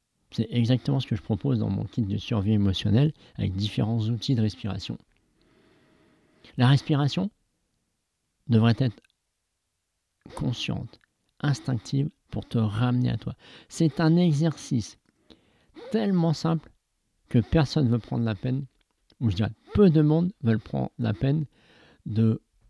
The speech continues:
le cultiver et d'embrasser simplement le fait de respirer en conscience. Regarde là, aujourd'hui, là, à l'instant présent, si tu te sens stressé, par exemple,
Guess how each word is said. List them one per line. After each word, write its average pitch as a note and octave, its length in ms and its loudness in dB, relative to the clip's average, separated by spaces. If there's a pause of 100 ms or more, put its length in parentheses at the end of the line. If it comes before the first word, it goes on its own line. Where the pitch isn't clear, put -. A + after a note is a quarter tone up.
(400)
le A2 180 -2
cultiver C3 760 0 (800)
et A2 120 -2
d'embrasser B2 680 0 (280)
simplement C#3 720 0 (160)
le A#2 160 2
fait C3 220 0
de G#2 180 -2
respirer A2+ 680 0
en A#2+ 140 -4
conscience. - 520 -10 (1700)
Regarde G#2+ 300 6
là, - 100 -6 (420)
aujourd'hui, B2 540 4
là, A#2 260 0 (360)
à G#2 80 -2
l'instant B2+ 320 0
présent, A#2+ 380 -2 (880)
si - 160 -2
tu B2+ 140 0
te - 60 -2
sens G3 200 -2
stressé, - 400 -2 (1160)
par - 160 -4
exemple, C3 360 -2